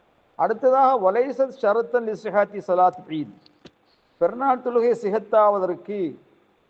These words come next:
ஹுத்பாவுக்கு சமமளிப்பது நிபந்தனை அல்ல. கண்ணியத்துக்குரிய சகோதரர்களே, லிஅன்ன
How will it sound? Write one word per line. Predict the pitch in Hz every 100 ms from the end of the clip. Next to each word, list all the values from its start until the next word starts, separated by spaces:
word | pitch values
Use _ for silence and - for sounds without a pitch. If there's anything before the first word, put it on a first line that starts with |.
| _ -
ஹுத்பாவுக்கு | 175 220 233 220 208 - 180
சமமளிப்பது | 180 190 190 185 165 170 185 180 151
நிபந்தனை | 151 196 196 190
அல்ல. | 175 165 170 156 - _ _ _ _ _ _ _ _ _ _ _ _ _ _ _ 170
கண்ணியத்துக்குரிய | 190 214 208 196 190 185 185 185
சகோதரர்களே, | 165 190 175 175 180 214 - _ _ _ _ _ _ _ _ _ _ _ _ _ _ _ _ _ _ -
லிஅன்ன | 185 226 269